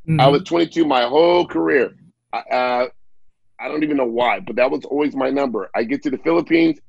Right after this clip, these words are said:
Speaker 1: Frankie Lim's twenty-two.
Speaker 2: Okay.
Speaker 1: The next number that was available was n-, that I thought of was because of Ray Hall.
Speaker 2: Mm-hmm.
Speaker 1: Ray Hall, the guy that told me all about the Philippines,
Speaker 2: Yes.
Speaker 1: was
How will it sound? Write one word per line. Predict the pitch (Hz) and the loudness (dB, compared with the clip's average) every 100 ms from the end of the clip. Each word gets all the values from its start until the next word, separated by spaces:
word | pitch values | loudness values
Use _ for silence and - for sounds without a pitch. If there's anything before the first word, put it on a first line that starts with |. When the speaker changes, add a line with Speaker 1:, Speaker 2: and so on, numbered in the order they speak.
| - - - | -20 -20 -4
Speaker 1:
Frankie | 147 147 156 | 0 2 2
Lim's | 147 143 | 2 2
twenty-two. | - 139 123 - 120 - - - _ 139 | 0 -2 -2 0 -2 -2 -10 -20 _ -2
Speaker 2:
Okay. | 135 - 110 165 | -2 -2 -4 -2
Speaker 1:
The | 127 | 0
next | 131 175 - | 4 2 2
number | 180 175 175 180 | 2 4 4 4
that | 156 151 | 4 2
was | 147 135 | 2 -2
available | 123 165 214 185 131 131 131 - _ _ _ _ | 2 4 4 2 2 0 0 -4 _ _ _ _
was | 113 131 143 107 | -4 0 0 0
n-, | 131 143 _ _ - 98 | -4 -4 _ _ -18 -2
that | 143 135 - - | 2 2 0 0
I | 123 135 - | 0 0 0
thought | 135 131 | 0 0
of | 131 139 151 _ | 0 -4 -6 _
was | 123 131 | -8 -8
because | 117 120 151 135 | -8 -8 -4 -4
of | 120 | -4
Ray | 107 135 165 | -2 0 0
Hall. | - 175 113 82 - - _ _ - | 2 2 2 -4 -14 -20 _ _ -10
Speaker 2:
Mm-hmm. | 147 | -4
Speaker 1:
Ray | 139 165 | 0 0
Hall, | 170 190 190 180 160 131 123 | 0 2 4 4 0 -4 -12
the | 131 | -8
guy | 147 156 | -4 -4
that | 139 127 | -6 -10
told | 143 165 | -10 -10
me | 180 156 | -8 -8
all | 151 180 | -6 -4
about | 190 208 | -4 -4
the | 208 | -6
Philippines, | 254 233 160 139 147 - - | -4 -6 -6 -8 -10 -12 -8
Speaker 2:
Yes. | 131 117 98 - - | -2 -2 -4 -14 -20
Speaker 1:
was | - | -20